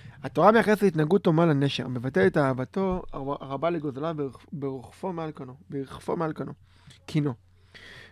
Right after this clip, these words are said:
מתוך זהירות שלא להעמיס את מלוא כובד משקלו עליהם כדי שלא יעלה מהחם, כן? כמו שאמרנו, שה-, שהבא-, שהנשר מצד אחד הוא, הרי הוא מאוד מאוד אוהב את הגוזלים שלו אוכלים ואין אוכל, וכשהוא, הוא מרחק, כשהוא נוחת, הוא לא נוחת בבת אחת על מנת שלא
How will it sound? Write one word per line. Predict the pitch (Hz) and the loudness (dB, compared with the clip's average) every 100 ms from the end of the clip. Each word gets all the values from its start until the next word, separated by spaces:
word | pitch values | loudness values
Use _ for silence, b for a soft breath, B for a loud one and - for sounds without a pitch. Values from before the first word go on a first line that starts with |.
| _ | _
מתוך | - 190 185 | -2 -2 0
זהירות | 190 190 214 226 | 4 4 4 -2
שלא | 170 190 | -2 0
להעמיס | 175 185 - | 0 -2 -4
את | |
מלוא | 170 175 | -6 -4
כובד | 185 170 | -4 -4
משקלו | - 170 175 | -8 -4 -2
עליהם | 160 185 | -2 -2
כדי | 175 165 | -2 -2
שלא | 151 156 | 4 6
יעלה | 151 | 6
מהחם, | 147 139 139 | 6 2 -6
כן? | 160 151 | -6 -8
כמו | 143 147 | -10 -10
שאמרנו, | 147 147 160 131 B B B B B | -8 -8 -8 -10 B B B B B
שה-, | - 135 131 127 131 156 | -10 -8 -8 -8 -10 -12
שהבא-, | - 131 131 131 127 139 170 180 - - | -8 -4 -4 -4 -6 -2 2 4 2 -4
שהנשר | 147 135 156 180 180 160 - _ _ _ _ | -4 -2 0 2 2 2 -2 _ _ _ _
מצד | 175 165 | -2 0
אחד | 160 165 160 | 0 0 2
הוא, | 156 143 B B B B _ _ | 2 -2 B B B B _ _
הרי | - 139 | -4 -2
הוא | 147 | 2
מאוד | 170 | 6
מאוד | 175 | 6
אוהב | 165 | 6
את | 160 | 4
הגוזלים | 156 139 147 | 2 4 4
שלו | - | 2
אוכלים | 143 147 135 | 0 0 0
ואין | 131 | -2
אוכל, | 139 160 147 | -2 -4 -6
וכשהוא, | - 139 - | -6 -8 -6
הוא | 156 | -6
מרחק, | 139 139 - 160 | -6 -6 -10 -10
כשהוא | 143 139 | -8 -6
נוחת, | 143 220 | -4 -2
הוא | 180 | 0
לא | |
נוחת | 175 165 | -2 -2
בבת | 156 156 | -2 -2
אחת | - 190 | -2 -2
על | 147 | -2
מנת | 143 156 | -2 -4
שלא | 151 165 | -2 -4